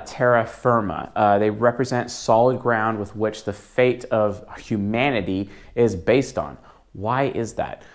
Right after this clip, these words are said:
Well, currently, you, you could make the argument that S Js are also terra firma for all of our race, but these are the terra firma for the intuitive. They are the terra firma for the what is possible, right? We talk about terra firma as,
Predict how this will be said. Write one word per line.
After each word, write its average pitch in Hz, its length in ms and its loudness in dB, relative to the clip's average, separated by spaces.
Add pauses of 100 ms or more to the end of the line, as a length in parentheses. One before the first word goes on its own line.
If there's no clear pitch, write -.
(180)
Well, 127 440 4 (600)
currently, 175 380 4
you, 135 280 4
you 151 120 -4
could 170 140 2
make 185 180 2
the 127 100 0
argument 120 420 2
that 104 300 2
S 123 280 2
Js 110 300 2
are 110 100 4
also 110 220 2
terra 113 320 2
firma 104 300 -2
for 107 300 -2
all 127 260 6
of 110 100 0
our 101 140 2
race, 98 260 -2
but 107 220 -4
these 139 240 0
are 127 80 0
the 117 100 2
terra 113 280 0
firma 110 280 -6
for 107 160 -8
the 104 60 -4
intuitive. 98 420 -4
They 120 160 0
are 135 120 4
the 120 100 -4
terra 120 280 -2
firma 113 280 -6
for 107 180 -8
the 101 120 -4
what 101 280 0
is 98 120 -8
possible, - 760 -10
right? 98 360 -2 (380)
We 104 80 -6
talk 139 280 2
about - 240 2
terra 127 240 2
firma 120 460 0
as, 104 280 -2